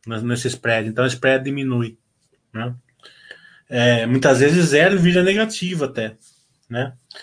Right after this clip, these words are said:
Se a Bife fosse uma empresa hoje que vendesse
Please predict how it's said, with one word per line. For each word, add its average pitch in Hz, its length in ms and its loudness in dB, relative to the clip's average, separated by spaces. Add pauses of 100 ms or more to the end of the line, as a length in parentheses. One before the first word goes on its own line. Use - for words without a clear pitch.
(280)
Se - 160 -2
a 131 40 2
Bife 170 380 0
fosse 160 340 -4
uma 147 140 -4
empresa 131 480 -2
hoje 123 220 0
que 123 100 -10
vendesse 123 420 -4